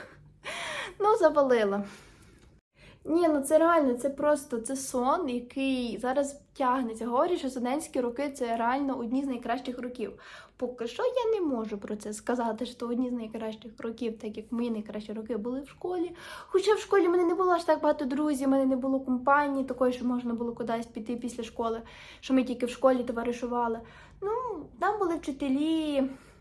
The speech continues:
ну, які тебе любили. Ні, ну тебе люблять <laughs> там в факультеті, ну, але не так любили, як в школі, тому що в школі до тебе ставились, ну,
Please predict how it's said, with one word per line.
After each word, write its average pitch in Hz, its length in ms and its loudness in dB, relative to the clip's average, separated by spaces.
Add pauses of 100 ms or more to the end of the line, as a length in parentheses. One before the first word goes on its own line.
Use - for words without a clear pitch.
(140)
ну, 254 100 -2
які 254 160 -2
тебе 262 180 -2
любили. 254 340 2
Ні, 277 140 2
ну 269 80 4
тебе 277 220 0
люблять 403 320 4 (160)
<laughs> 262 160 -4
там 226 220 -4
в 220 40 -10
факультеті, 233 560 -4
ну, 285 160 0
але 330 180 2
не 330 160 0 (120)
так 277 280 0
любили, 247 360 -2
як 247 120 -4
в - 60 -18
школі, 269 400 2
тому 262 140 -4
що 285 100 -10
в - 20 -10
школі 285 260 -6
до 254 80 -2
тебе 254 200 -2
ставились, 233 480 -4 (640)
ну, 330 200 -4